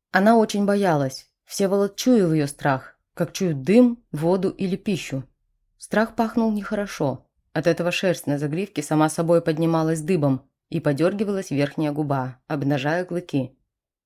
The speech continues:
Волчонок старался держать себя в лапах,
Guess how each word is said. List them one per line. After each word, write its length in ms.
Волчонок 520
старался 400
держать 420
себя 200
в 60
лапах, 460